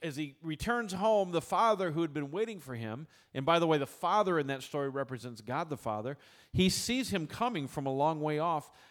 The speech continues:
He steps down off the porch, runs out, and meets his son halfway, and was so thankful that his son was coming back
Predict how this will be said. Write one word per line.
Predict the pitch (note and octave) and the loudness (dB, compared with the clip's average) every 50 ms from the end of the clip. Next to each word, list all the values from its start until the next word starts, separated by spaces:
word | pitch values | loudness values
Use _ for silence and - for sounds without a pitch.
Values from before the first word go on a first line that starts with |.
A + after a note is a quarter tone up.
| _ | _
He | - D#3 E3 | -2 -2 -2
steps | - - - G#3 G3 - - | 0 2 4 4 4 2 2
down | - G3+ F#3 F3 | 0 2 2 4
off | F3 E3 - - | 2 0 0 -4
the | C#3 | -10
porch, | - - - F3+ E3+ D#3 D3+ - - | -10 -6 -2 0 0 0 0 -2 -6
runs | C#3 C3 C3 D3 E3+ F3+ F3+ D#3+ D3 | -6 -4 0 2 2 2 0 -2 -2
out, | E3+ D#3 D#3 D#3 - - | -2 0 0 -2 -2 -4
and | C#3 B2+ B2 C3 | -10 -8 -8 -8
meets | D3 E3+ F#3 - - - | -8 -8 -10 -10 -12 -10
his | C#3+ B2+ | -10 -10
son | - - D3 C3+ B2 | -8 -8 -8 -8 -8
halfway, | A#2 B2 B2 A#2 - - - C#3 D#3 D3 B2+ A2+ A2 A2 _ _ _ _ _ _ _ _ - | -6 -8 -8 -10 -10 -10 -8 -8 -6 -6 -8 -8 -10 -14 _ _ _ _ _ _ _ _ -4
and | C#3 C#3+ | 0 0
was | D3 C#3 | 0 0
so | - - - G3 F#3 | 0 0 0 0 0
thankful | - - F#3 G3 - - - D#3 | 0 0 -2 -2 -2 -4 -4 -4
that | B2+ B2+ | -4 -4
his | B2 A#2+ | -6 -6
son | - - D#3+ C#3+ | -4 -4 -4 -4
was | C3 A#2+ - | -4 -6 -10
coming | - - D3 B2+ B2 A2+ | -10 -10 -10 -8 -8 -4
back | A2 C#3 D3+ C#3+ B2 A#2 A2 - | 0 0 0 0 0 -4 -6 -10